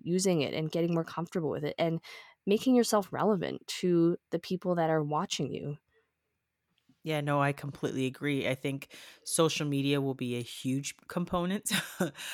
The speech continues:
Speaker 2: And I, and I hope that, you know, maybe they, maybe they'll have great people that'll work with them on their team to help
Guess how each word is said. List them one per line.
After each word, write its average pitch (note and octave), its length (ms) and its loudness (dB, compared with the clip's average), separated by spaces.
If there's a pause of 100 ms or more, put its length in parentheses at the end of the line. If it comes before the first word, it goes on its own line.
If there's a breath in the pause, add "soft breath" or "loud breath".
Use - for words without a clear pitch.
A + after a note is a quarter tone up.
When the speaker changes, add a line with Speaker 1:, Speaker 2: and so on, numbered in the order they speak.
(220 loud breath)
Speaker 2:
And D#3+ 140 4
I, D#3 60 4
and D3+ 280 0
I D#3 120 6
hope F3 340 -2
that, D3 260 4
you D#3+ 100 -2
know, C#3 200 0
maybe D3 260 2
they, D#3 240 4
maybe D3+ 340 2
they'll D3+ 100 6
have C#3 220 4
great C3+ 260 0
people C#3+ 260 -2
that'll C3 240 4
work C3 260 0
with C#3+ 120 -8
them C3+ 160 0
on C3 160 0
their B2+ 140 0
team C#3 420 0
to B2+ 300 0
help C#3 380 -4